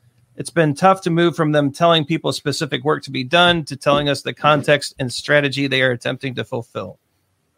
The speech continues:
Todd, for me, it's the type of questions we ask, right? If we, it's like what you put in is what you get out. And so if you ask an executive, "What do you want me to do?" they'll tell you what to do. If you ask an executive, "What's possible once we finish this work?" So go ahead and let,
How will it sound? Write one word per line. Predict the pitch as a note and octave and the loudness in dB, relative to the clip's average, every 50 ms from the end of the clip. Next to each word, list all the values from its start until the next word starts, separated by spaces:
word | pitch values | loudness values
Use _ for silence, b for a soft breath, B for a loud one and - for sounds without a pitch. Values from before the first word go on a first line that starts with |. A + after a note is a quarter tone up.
| _ _ _ _ _ _ _ _ _ _ _ _ _ _ _ | _ _ _ _ _ _ _ _ _ _ _ _ _ _ _
Todd, | - F#3 A3 A3 - | 2 2 4 4 2
for | - F3+ | 2 2
me, | E3+ F#3+ A3+ A3 | 4 4 4 4
it's | G3+ G3 - | 4 2 0
the | - D3+ | -6 -6
type | - - E3 D#3 - | -2 0 0 0 0
of | C#3+ - | -2 0
questions | - - D3+ C#3 - - C3 A#2+ A2+ | 2 2 2 2 2 -2 -6 -6 -6
we | A#2+ A#2+ A#2+ | -6 -4 -2
ask, | A#2 A#2 A2 F#2 E2 - - - | -2 -2 -2 -4 -6 -10 -12 -10
right? | - G#2+ G#2+ A#2 B2+ A#2 G#2+ G#2+ - | -10 -8 -8 -6 -4 -4 -6 -4 -2
If | - E3+ - | -2 0 0
we, | E3 D#3+ D#3 D#3 - - | 2 0 0 0 -2 -6
it's | - F3 - - | -6 -6 0 4
like | F#3+ F3+ E3+ E3 D#3+ - - - | 4 6 6 6 2 0 -6 -8
what | - E3 E3+ E3+ - | -2 0 0 0 0
you | F#3 D#3 | -2 -4
put | - F3 E3+ | 0 0 2
in | E3 E3+ E3 | 2 2 2
is | D#3+ C#3 | 0 0
what | C3 D3 C#3 - - | 0 -2 -2 -2 -4
you | C#3+ | -4
get | B2 C3 B2 | -4 -2 -2
out. | A#2 G2 D2 B1+ - _ - - _ _ _ _ _ _ _ _ | -2 -4 -6 -10 -14 _ -20 -20 _ _ _ _ _ _ _ _
And | - C#3 C#3+ | -6 -6 0
so | - F3+ F3+ | 2 4 2
if | E3 - | 4 4
you | D#3+ D#3+ | 2 4
ask | E3 F3 F3 E3+ - | 4 4 2 2 0
an | F3+ E3 | 0 0
executive, | D#3+ D3 B2+ D#3 D#3 D#3 - E3 D3+ C#3+ B2+ | 0 0 2 2 2 2 2 0 -2 0 2
"What | D3 D#3 | 2 2
do | D#3 | 2
you | D#3 D3+ | 4 4
want | D3 D3+ D3 | 4 2 2
me | C#3+ C#3+ | 0 0
to | C3+ B2+ | -2 -2
do?" | A#2 A#2 C#3+ D#3+ E3 D#3+ | -2 -2 0 0 0 2
they'll | C#3 C#3+ C3 | 2 0 0
tell | - - D3 C#3 | 2 2 2 2
you | C#3 C#3 C3+ | 2 2 0
what | B2+ C3 C3 - | 0 -2 -2 -4
to | - A#2+ | -6 -10
do. | A2 B2 A2+ E2 C2+ - _ _ _ _ _ _ _ _ _ _ | -8 -10 -10 -10 -12 -16 _ _ _ _ _ _ _ _ _ _
If | - - B2+ D3+ | -10 -6 -2 2
you | D#3+ E3+ | 4 4
ask | F3 D#3+ - - | 4 4 2 0
an | F3+ | 0
executive, | E3 D#3 C3+ B2 D3+ D3+ D3 - D#3 C#3+ D3 C3+ C3 A#2+ A#2 | 0 0 0 2 2 2 2 0 0 0 0 0 0 -2 0
"What's | A#2 D#3 F#3+ F#3 - - | 2 2 2 2 -2 -8
possible | _ - - E3 E3 E3+ D#3+ - E3+ D3+ D#3 D3+ D3 C#3 C3 C3 - - | _ 0 2 4 4 4 2 0 -2 0 2 2 4 2 0 -2 -4 -2
once | C3+ C#3+ D3+ D3 - | 0 0 0 0 0
we | - C#3 | -4 -4
finish | B2 - - C#3+ C#3 B2+ - | -2 -2 -2 -2 -2 -2 -4
this | - A2+ A#2 - - | -6 -8 -10 -10 -6
work?" | A#2+ C#3 F#3+ G#3 F3+ D#3 - _ _ | 0 2 4 4 4 2 0 _ _
So | - - F3+ | -6 -4 0
go | D3+ F#3 | 2 4
ahead | A#3+ B3 A3+ | 4 4 4
and | |
let, | G#3+ G#3+ G3 | 2 0 0